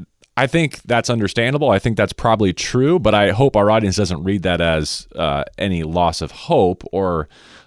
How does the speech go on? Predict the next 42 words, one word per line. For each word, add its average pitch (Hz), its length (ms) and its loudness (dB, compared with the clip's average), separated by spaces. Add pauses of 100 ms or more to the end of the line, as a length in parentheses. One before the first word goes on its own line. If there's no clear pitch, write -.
uh, - 200 -8
dwelling 110 580 4
on 85 380 0
what 85 160 0
was 85 240 2
a 85 60 2
tough - 300 -4
loss 78 240 -4
on 78 60 -4
Monday 78 200 -4
Night 71 160 -6
Football. 98 260 -2
We're 151 80 4
just 190 120 2
trying 220 100 4
to 165 60 2
be, 113 240 2 (100)
I 107 80 2
think, 107 220 0
realistic 104 560 0
in 104 80 0
our 90 100 2
assessment 95 460 0
of 80 80 -4
what 92 160 2
we've 82 200 0
seen 98 400 -2
through 87 480 0
a - 80 -2
month 82 200 0
of 73 80 -6
the 73 80 -6
season, 71 380 -6
through 101 180 0
four 95 280 -2
games. 101 400 0 (560)
And 143 300 2
where 160 120 4
the 147 100 4
Rams 147 320 4
are 165 200 6
is - 360 0